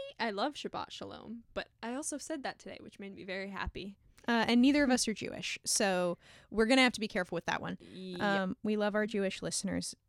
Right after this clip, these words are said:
Speaker 2: assuming they exist.
Speaker 1: Assuming that any <laughs> listeners exist.
Speaker 2: Your mom is definitely gonna listen to this podcast.
Speaker 1: Ooh. <laughs>
Speaker 2: So we get
Speaker 1: Hello, Mo-, hi, Mom.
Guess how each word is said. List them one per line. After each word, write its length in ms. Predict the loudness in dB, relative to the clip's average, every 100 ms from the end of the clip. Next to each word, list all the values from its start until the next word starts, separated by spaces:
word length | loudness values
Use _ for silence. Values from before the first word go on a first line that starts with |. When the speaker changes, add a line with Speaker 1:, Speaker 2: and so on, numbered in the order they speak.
| -6
Speaker 2:
assuming 360 | -4 -2 -2
they 120 | -4 -6
exist. 400 | -8 -10 -10 -14 _ _ -16 -12
Speaker 1:
Assuming 420 | -4 -2 0 -2
that 140 | -6 -6
any 240 | -8 -10
<laughs> 80 | -8
listeners 460 | -6 -2 -2 -2 -8
exist. 720 | -6 0 2 4 0 0 -10 -2 2 4 6
Speaker 2:
Your 180 | 8 10
mom 240 | 10 8 8
is 100 | 6
definitely 360 | 2 0 -4
gonna 160 | -4 -4
listen 240 | -6 -6
to 40 | -6
this 140 | -4
podcast. 460 | -6 -6 -8 -8 -8 -8 6
Speaker 1:
Ooh. 300 | 12 12 10 6 2 4 6 6 6 4 4 4 4 2 0
<laughs> 60 | 0
Speaker 2:
So 340 | 2 2 2 2
we 120 | 0 2
get 180 | 0 -2 -10 -4
Speaker 1:
Hello, 360 | 2 4 4
Mo-, 200 | 2 0 -4
hi, 380 | 2 6 8 8
Mom. 680 | 8 8 10 10 10 10 6